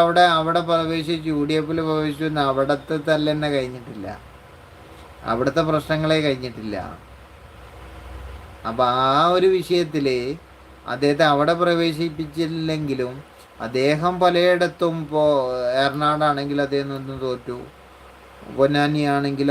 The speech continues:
അദ്ദേഹം നിന്ന് തോറ്റു, വയനാട് പാർലമെൻറ്റിലാണെങ്കിൽ അദ്ദേഹം നിന്ന് തോറ്റു. അപ്പോൾ അദ്ദേഹത്തിന് മത്സരിച്ച് തോറ്റാലും അദ്ദേഹത്തിന് ഒരു പ്രശ്നമായിട്ട്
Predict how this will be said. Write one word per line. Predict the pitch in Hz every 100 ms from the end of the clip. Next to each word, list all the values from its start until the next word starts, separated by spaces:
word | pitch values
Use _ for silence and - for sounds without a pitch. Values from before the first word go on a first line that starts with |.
| 139
അദ്ദേഹം | 135 135 135
നിന്ന് | 131 131 131
തോറ്റു, | 127 127 131 127 123 - - - - -
വയനാട് | 131 143 151 151 151
പാർലമെൻറ്റിലാണെങ്കിൽ | 151 147 143 139 139 143 139 135 135 131
അദ്ദേഹം | 135 131 131
നിന്ന് | 127 131 127 127
തോറ്റു. | 120 120 127 123 120 - - 113
അപ്പോൾ | 110 110
അദ്ദേഹത്തിന് | 107 110 123 143 160
മത്സരിച്ച് | 151 139 170 165 165 175
തോറ്റാലും | 160 156 175 175 180 180 170
അദ്ദേഹത്തിന് | 160 165 156 165 165
ഒരു | 151
പ്രശ്നമായിട്ട് | 147 - 160 165 151 147